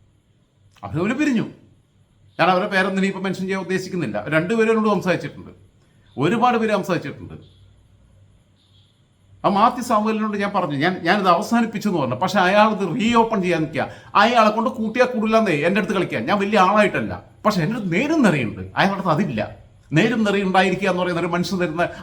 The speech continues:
ആത്മവിശ്വാസം അങ്ങേ അറ്റത്തതായിരിക്കും. സത്യസന്ധമായ കാര്യങ്ങളെ അഡ്രസ്സ് ചെയ്യുന്ന ഒരാൾക്ക്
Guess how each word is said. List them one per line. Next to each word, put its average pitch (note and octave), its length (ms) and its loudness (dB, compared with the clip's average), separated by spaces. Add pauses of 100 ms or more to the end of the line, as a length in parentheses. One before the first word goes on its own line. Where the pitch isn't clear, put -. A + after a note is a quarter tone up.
ആത്മവിശ്വാസം F3+ 680 0 (260)
അങ്ങേ F#3 360 0
അറ്റത്തതായിരിക്കും. E3+ 680 -2 (1120)
സത്യസന്ധമായ G3 800 0 (120)
കാര്യങ്ങളെ F3 360 2
അഡ്രസ്സ് F3+ 320 0
ചെയ്യുന്ന E3+ 200 0
ഒരാൾക്ക് E3 380 0